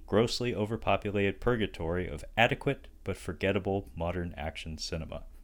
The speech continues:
Too long didn't read. Uh, look up whenever you hear punching,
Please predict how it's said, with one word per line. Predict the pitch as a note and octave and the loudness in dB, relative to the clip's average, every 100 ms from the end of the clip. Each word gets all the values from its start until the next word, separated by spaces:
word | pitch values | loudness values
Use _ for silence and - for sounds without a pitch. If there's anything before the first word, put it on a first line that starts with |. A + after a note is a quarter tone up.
| - - | -16 2
Too | B2+ | 4
long | D3 C#3+ C#3 | 8 8 6
didn't | A#2+ B2 G2+ | 2 -2 0
read. | F#2 F#2 F#2+ - - - - - - - | 0 2 0 -4 -16 -18 -20 -20 -20 -6
Uh, | F2 D#2+ D#2+ - - - - | -2 0 -2 -6 -14 -18 0
look | G#2 D3+ - | 6 6 8
up | B2+ C3+ - | 8 8 -2
whenever | F#2+ G#2+ A#2 | 0 2 4
you | C3 C3+ | 2 0
hear | - A2+ A2 A#2+ B2 - - - | -2 2 4 2 -2 -12 -8 2
punching, | F#2+ F2 F#2+ C#3 | 4 4 0 0